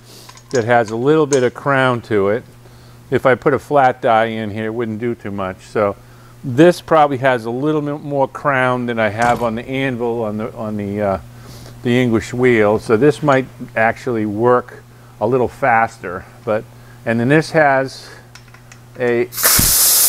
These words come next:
air control. So we got this valve here that shuts the air supply off.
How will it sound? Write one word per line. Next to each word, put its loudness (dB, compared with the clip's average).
air 4
control. -2
So -4
we 0
got 0
this -2
valve 2
here -2
that 2
shuts 0
the -2
air 4
supply 2
off. 2